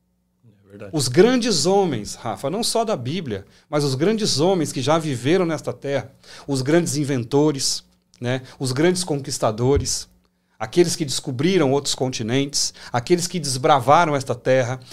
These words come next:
Speaker 2: aqueles que inventaram coisas que nós utilizamos hoje, luz,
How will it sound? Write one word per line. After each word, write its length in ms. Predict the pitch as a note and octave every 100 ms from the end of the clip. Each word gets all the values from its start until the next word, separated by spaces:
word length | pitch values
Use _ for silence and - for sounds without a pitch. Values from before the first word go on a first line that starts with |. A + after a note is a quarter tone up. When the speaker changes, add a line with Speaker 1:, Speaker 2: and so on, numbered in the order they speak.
| - C3+
Speaker 2:
aqueles 340 | B2+ F3+ F3
que 320 | - F#3 - - -
inventaram 880 | D#3+ E3+ D3 - E3+ F#3 E3+ A#2+ A2 _ _
coisas 320 | D#3 E3 D3+
que 100 | -
nós 220 | D3 E3
utilizamos 680 | D3+ - C3+ A#2+ D3 D3+ A#2
hoje, 420 | B2 D#3 C#3+ - - _ _ _ _ _ _ _ _ _ _ _
luz, 680 | C3 F3 G#3 D#3 C3 - -